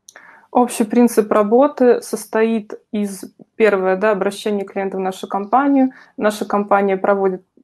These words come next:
первый этап предварительной проверки, да, чтобы мы понимали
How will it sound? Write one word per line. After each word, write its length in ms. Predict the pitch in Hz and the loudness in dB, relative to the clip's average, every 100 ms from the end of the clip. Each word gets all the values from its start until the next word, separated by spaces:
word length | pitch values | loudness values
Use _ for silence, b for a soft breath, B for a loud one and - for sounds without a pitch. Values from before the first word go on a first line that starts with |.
| _ | _
первый 380 | 220 208 190 190 | 2 4 4 0
этап 260 | 190 190 190 | 2 0 0
предварительной 600 | 190 185 214 262 285 269 | -2 2 0 0 2 2
проверки, 680 | 262 233 233 226 220 220 214 b b b - | 4 4 6 4 0 -4 -4 b b b -4
да, 240 | 208 208 | 0 2
чтобы 240 | 208 202 208 | 0 -2 0
мы 160 | 214 | 0
понимали 540 | 208 202 196 190 190 | -2 0 0 0 -2